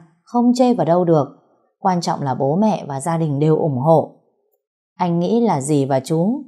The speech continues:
cứ dành cơ hội cho nhau. Yêu nhau không phải là lúc nào cũng thích nhau đâu, mà yêu là cho dù rất giận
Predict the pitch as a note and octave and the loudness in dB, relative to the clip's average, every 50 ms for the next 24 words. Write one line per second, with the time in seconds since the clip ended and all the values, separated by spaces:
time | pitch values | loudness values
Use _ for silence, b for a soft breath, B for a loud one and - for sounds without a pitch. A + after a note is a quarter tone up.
0 | _ - F3+ F3 E3+ G#3 F#3 D3+ C#3 C3+ E3 E3 D#3 E3+ D3 - - E3 D#3+ E3 | _ -4 -4 -2 -2 -2 -2 -2 -2 -2 -2 -2 0 -2 -4 -4 -4 -6 -4 -2
1 | E3+ F3+ F3 F3 F3 E3 E3 - _ _ _ _ _ _ - G3+ G3 F3+ F3 F#3 | -2 -2 -2 -2 -4 -6 -8 -14 _ _ _ _ _ _ 0 0 2 2 0 0
2 | F#3 E3+ E3+ - G3+ G3 F#3 D#3 B2+ C3 C3+ F3 B3 C4 B3+ G#3 F#3+ E3+ D3 D#3+ | 0 -2 -2 -4 -6 -4 -4 -4 -4 -2 -2 -2 -2 -2 0 -2 -2 -2 -2 -4
3 | E3+ E3+ G3 G3+ C#4+ D4 C#4+ A3 G#3 G3 F#3+ F#3+ G3 G3 F#3+ F3+ - _ _ _ | -4 -4 -2 -2 -2 -2 -2 -2 -2 -2 0 2 2 2 2 0 -4 _ _ _
4 | _ _ _ _ _ F#3 D3+ C#3+ C#3 - - G3+ G3+ G#3 G3+ F#3 D#3+ C#3 C#3+ - | _ _ _ _ _ -8 -6 -4 -4 -4 -2 -2 -2 0 0 0 0 -2 -2 -2
5 | E3+ E3+ D#3 E3 D3+ C3+ C3 D3 G#3 A#3+ A#3+ A#3+ F3+ E3 C#3 A#2 | -4 -2 0 0 0 0 0 -2 -2 -2 -2 0 0 0 0 -2